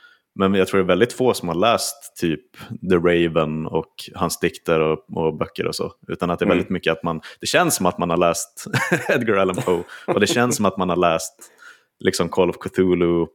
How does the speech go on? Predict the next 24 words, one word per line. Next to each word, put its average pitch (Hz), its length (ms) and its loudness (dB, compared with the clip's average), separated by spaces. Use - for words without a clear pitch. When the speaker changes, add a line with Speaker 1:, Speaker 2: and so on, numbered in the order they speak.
Speaker 1:
och, 85 500 -2
och 87 160 2
mycket 87 260 -4
från 85 220 -2
Lovecraft. 95 560 -2
Men, 82 320 -4
men 92 300 -2
jag 90 120 4
tror, - 200 -4
som 90 180 -2
sagt, - 180 -2
det 101 120 0
är 98 40 4
nog 101 140 0
bara 98 120 2
att 92 120 -2
det, 90 220 2
det, 104 260 0
det 104 100 0
är - 40 2
ett 101 60 -4
sånt 101 240 -4
lapptäcke - 760 -2
av, 85 280 0